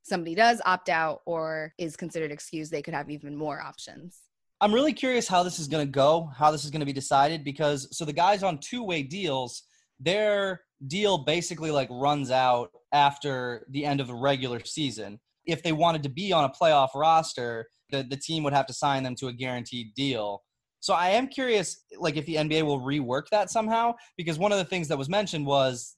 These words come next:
Speaker 2: two-way guys do count toward the seventeen players that you're allowed to bring. I, I'm not certain what the situation is for those guys right now. So would the Celtics have to sign them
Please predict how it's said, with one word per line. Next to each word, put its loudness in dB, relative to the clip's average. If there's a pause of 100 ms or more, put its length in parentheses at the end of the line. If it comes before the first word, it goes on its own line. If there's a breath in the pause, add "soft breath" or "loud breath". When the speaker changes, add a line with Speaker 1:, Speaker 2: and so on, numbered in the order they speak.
Speaker 2:
two-way -4
guys 2
do -6
count -4 (180)
toward -2
the -10
seventeen -6
players -6
that -14
you're -10
allowed -4
to -20
bring. -6 (240)
I, 2
I'm 2
not 2
certain -4
what 2 (100)
the -2
situation 0
is 0
for -4
those 0
guys 2
right -2
now. 0
So 0
would -2
the -8
Celtics 0
have 2
to -12
sign 2
them 0